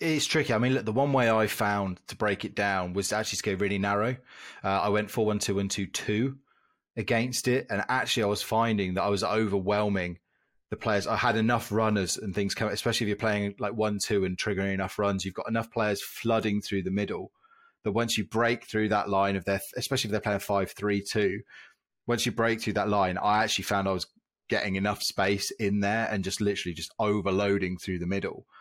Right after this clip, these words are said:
And I wasn't even getting caught too much out wide because I've got, just got two fullbacks on stay back, and that C D M sit-, sitting in the middle as well. So was, I was, it was kind of matching up a little bit. And so that was my way. But again, it,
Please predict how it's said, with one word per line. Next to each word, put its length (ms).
And 160
I 20
wasn't 280
even 120
getting 240
caught 380
too 260
much 280
out 200
wide 300
because 160
I've 80
got, 160
just 160
got 140
two 180
fullbacks 540
on 80
stay 320
back, 380
and 80
that 140
C 280
D 140
M 220
sit-, 400
sitting 260
in 100
the 60
middle 260
as 140
well. 260
So 140
was, 160
I 100
was, 180
it 40
was 100
kind 180
of 60
matching 420
up 320
a 60
little 220
bit. 240
And 340
so 180
that 180
was 140
my 380
way. 240
But 220
again, 320
it, 200